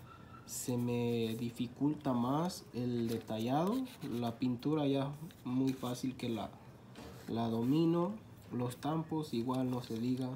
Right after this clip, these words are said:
es muy fácil de agregar tampos. Y pues vean, este, reciclando, este,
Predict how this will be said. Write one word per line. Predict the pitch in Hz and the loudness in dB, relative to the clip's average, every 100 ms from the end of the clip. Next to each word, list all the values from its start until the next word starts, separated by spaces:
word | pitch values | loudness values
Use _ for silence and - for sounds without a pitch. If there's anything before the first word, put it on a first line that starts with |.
| 139 - - - - - - - | -8 -14 -18 -18 -20 -18 -18 -8
es | - 113 - - - - | -6 -4 -4 -6 -6 -6
muy | 127 123 | -4 -4
fácil | - 123 - 123 | -2 -4 -2 -2
de | 113 | 0
agregar | 110 110 113 120 | 0 -2 -2 -2
tampos. | - 135 139 - 143 160 - - - - - - - - - - - - | -2 0 0 0 -2 -2 -8 -16 -20 -20 -20 -20 -20 -20 -20 -20 -20 -10
Y | - | -10
pues | - 123 | -2 -2
vean, | 123 160 175 165 | 2 2 4 4
este, | 139 139 139 | 2 0 0
reciclando, | 131 131 127 131 139 160 180 175 165 | 2 2 2 2 4 4 4 4 4
este, | 147 - 123 120 113 | 2 -2 -2 0 -2